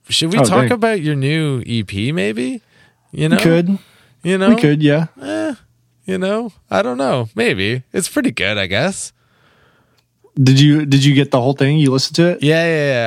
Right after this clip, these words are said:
Speaker 1: yeah. I, I got it. I've, I've lis-, I've gave it a couple
Speaker 2: Okay.
Speaker 1: spins. I gave it a couple
Speaker 2: Okay.
Speaker 1: spins, man. Yeah.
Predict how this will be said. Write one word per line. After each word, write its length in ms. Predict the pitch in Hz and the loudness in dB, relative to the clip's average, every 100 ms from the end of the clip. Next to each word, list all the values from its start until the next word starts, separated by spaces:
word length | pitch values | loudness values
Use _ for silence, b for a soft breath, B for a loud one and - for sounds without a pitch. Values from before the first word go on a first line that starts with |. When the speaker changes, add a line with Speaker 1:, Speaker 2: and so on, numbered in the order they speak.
| 107 160 170 | 0 -2 -2
Speaker 1:
yeah. 60 | - | -2
I, 80 | 190 | -2
I 40 | |
got 280 | 208 175 190 | -2 -2 -2
it. 100 | - | -2
I've, 300 | 226 208 196 | -4 -6 -6
I've 160 | 190 214 | -4 -2
lis-, 160 | 240 180 | -2 -2
I've 220 | 208 214 | -2 -2
gave 180 | 254 220 | -2 -2
it 80 | |
a 40 | 165 | -2
couple 220 | 131 117 | 0 0
Speaker 2:
Okay. 80 | 208 - 143 | 2 2 2
Speaker 1:
spins. 340 | 202 311 - - | 2 -2 -10 -10
I 100 | 247 | -8
gave 220 | 151 147 | -4 -4
it 40 | 131 | -2
a 40 | |
couple 260 | 180 180 143 | 0 0 2
Speaker 2:
Okay. 140 | 127 | 2
Speaker 1:
spins, 380 | 135 165 190 - | 0 -2 -6 -8
man. 360 | 254 294 285 220 | -6 -6 -10 -8
Yeah. 380 | 240 294 277 | -6 -4 -4